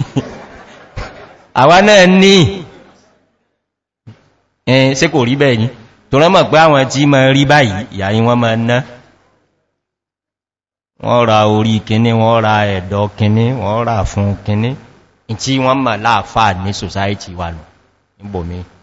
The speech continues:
Àfáà gbọ́dọ̀ ní nǹkan tí wọ́n máa fi jó nǹkan lé. Èyí ń kí wọ́n là máa wò, Olúwa sì ní, "Innama yakhsha Allaha min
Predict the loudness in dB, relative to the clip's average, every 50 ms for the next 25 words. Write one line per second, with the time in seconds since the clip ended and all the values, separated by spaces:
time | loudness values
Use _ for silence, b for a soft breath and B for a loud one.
0 | _ _ _ _ _ _ _ _ _ _ _ _ _ _ _ _ _ _ _ _
1 | _ _ _ _ _ _ _ _ _ _ _ _ _ _ _ _ _ _ _ _
2 | _ _ _ _ _ _ _ _ -18 -10 -4 -2 -2 -2 -2 -4 -6 -6 -6 -8
3 | -10 -8 -8 -6 -4 -4 -6 -6 -6 -8 -10 -6 -6 -6 -6 -6 -8 -8 -8 -10
4 | -10 -8 -6 -4 -4 -4 -4 -4 -4 -2 0 0 0 0 -2 -6 -8 -14 -20 _
5 | _ _ _ _ _ _ _ _ _ _ _ _ _ _ _ _ _ _ _ _
6 | _ _ _ _ _ _ _ _ _ _ _ _ _ _ -4 -2 0 0 0 0
7 | -2 -2 -2 0 0 0 0 0 0 2 2 2 2 2 2 2 2 0 0 -4
8 | -6 -10 -12 _ -4 -2 0 2 2 0 0 0 -2 -4 -4 -6 -6 -4 -4 -2
9 | -2 -2 -2 -2 -2 -4 -6 -6 -4 -4 -4 -2 -2 0 0 0 2 2 0 0
10 | 0 -2 -2 -2